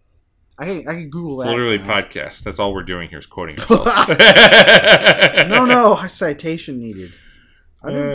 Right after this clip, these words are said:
Speaker 1: vampire squid? Am I making that
Speaker 2: Hey,
Speaker 1: up?
Speaker 2: no internet. <laughs> Get out.
Speaker 1: This isn't about the game.
Speaker 2: Get outta here.
Speaker 1: It's just random animal facts.
Speaker 2: We're in the nineteen ninety X
Speaker 1: Oh.
Speaker 2: times. No, go ahead. I don't care.
Speaker 1: Uh,
Speaker 2: <laughs> I'm just kidding.
Speaker 1: uh,
Speaker 2: I'm just
Speaker 1: that,
Speaker 2: being a hard
Speaker 1: they
Speaker 2: ass.
Speaker 1: exist.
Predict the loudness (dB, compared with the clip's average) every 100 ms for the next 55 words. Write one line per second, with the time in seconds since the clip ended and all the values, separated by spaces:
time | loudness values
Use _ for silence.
0 | -8 -10 -14 -16 -18 -18 -18 -16 -16 -16
1 | -16 -16 -10 0 0 0 -2 -2 -2 -4
2 | -6 _ _ _ _ -20 -20 _ _ _
3 | 0 2 4 2 -2 -4 -4 -4 -4 -6
4 | -6 -4 -4 -6 -8 0 0 2 2 2
5 | 0 0 -2 -4 -6 -10 -8 -6 -4 -4
6 | -6 -6 -6 -8 -8 -12 -12 -14 -12 -2
7 | 0 2 0 -2 0 0 -2 -6 -8 -6
8 | -6 -2 -2 0 0 -2 0 2 0 -6
9 | -16 -20 _ _ _ -10 -10 -10 -10 -10
10 | -12 -10 -10 -10 -6 -6 -4 0 0 -2
11 | -2 -2 0 -2 -4 _ -20 -20 _ -20
12 | -20 -18 -14 -10 -6 -6 -4 -4 -4 -6
13 | -10 -14 -16 -20 -20